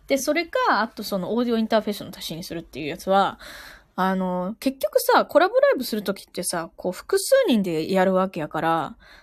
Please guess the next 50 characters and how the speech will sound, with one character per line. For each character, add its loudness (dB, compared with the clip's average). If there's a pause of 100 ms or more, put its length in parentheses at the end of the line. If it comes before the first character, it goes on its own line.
(200)
そ -2
う、 2
マ 4
イ -2
ク -2
一 -4
本 4
じ 0
ゃ 0
ダ -4
メ 0
な 2
わ -4
け。 -6
<laughs> -4
ま 2
あ、 -2
ま -2
あ、 -2
一 -2
本 2
で 4
も 2
い 2
い 2
ん 2
だ 4
ろ 2
う -2
け 2
ど、 4
ま -4
あ、 0
二 2
本、 0
二 0
本 0
あ -6
っ -12
た -6
方 0
が -6
い -4
い -4
わ -8
け、 -10
マ -6
イ -10
ク -16
が。 -8